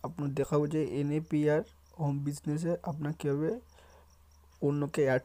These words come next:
করবেন, অন্যকে জয়েনিং করাবেন, কীভাবে দেখুন, আমরা দেখে নিই, চলুন দেখে নিই। বন্ধুরা, আপনারা যদি আমার চ্যানেল নতুন হন, তাহলে চ্যানেলটিকে সাবস্ক্রাইব করবেন, লাইক করবেন এবং শেয়ার করবেন। আমরা এই ধরনের ভিডিও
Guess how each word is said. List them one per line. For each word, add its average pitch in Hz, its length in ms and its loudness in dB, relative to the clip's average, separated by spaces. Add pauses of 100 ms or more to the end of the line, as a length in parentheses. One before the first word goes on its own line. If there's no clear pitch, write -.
করবেন, 151 320 2 (580)
অন্যকে 139 320 -4
জয়েনিং 139 400 0
করাবেন, 147 360 0 (1040)
কীভাবে 151 460 0 (280)
দেখুন, 143 380 0
আমরা 147 180 -2
দেখে 139 280 0
নিই, 175 200 -2 (240)
চলুন 160 360 -2
দেখে 143 240 -2
নিই। 135 180 -2 (1300)
বন্ধুরা, 156 320 6
আপনারা 143 300 -2
যদি 147 180 -2
আমার 139 140 -2
চ্যানেল 147 320 0
নতুন 143 240 -4
হন, 160 100 -4 (340)
তাহলে 131 160 -6
চ্যানেলটিকে 135 300 -2
সাবস্ক্রাইব 143 460 -2 (100)
করবেন, 156 220 0 (120)
লাইক 131 240 -2
করবেন 151 200 0
এবং 139 120 -2
শেয়ার 131 260 0
করবেন। 156 320 -2 (440)
আমরা 139 260 0
এই 135 140 4
ধরনের 147 300 2
ভিডিও 139 300 2